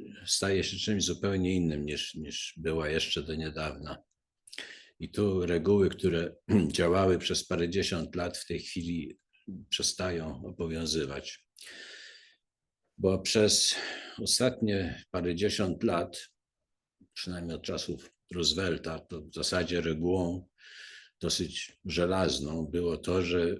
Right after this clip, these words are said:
urzędujący prezydent jest wybierany na drugą kadencję i że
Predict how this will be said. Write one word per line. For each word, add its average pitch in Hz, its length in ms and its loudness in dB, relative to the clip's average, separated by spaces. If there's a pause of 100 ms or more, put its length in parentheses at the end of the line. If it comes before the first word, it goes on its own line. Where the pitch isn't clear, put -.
(120)
urzędujący 87 880 2
prezydent 87 760 -2 (140)
jest 82 360 -2
wybierany 82 680 0
na 78 300 -6
drugą 80 420 -4
kadencję 71 680 -6 (960)
i 76 120 -2
że 76 460 0